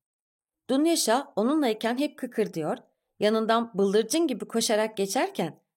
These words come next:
göz ucuyla anlamlı anlamlı bakıyordu yüzüne. Aslında bütün özelliği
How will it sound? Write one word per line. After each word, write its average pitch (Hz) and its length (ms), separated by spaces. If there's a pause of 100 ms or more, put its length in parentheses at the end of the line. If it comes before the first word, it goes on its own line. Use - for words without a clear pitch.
göz 233 240
ucuyla 214 480
anlamlı 202 420
anlamlı 247 440
bakıyordu 233 520
yüzüne. 143 440 (720)
Aslında 277 520
bütün 240 220
özelliği 196 600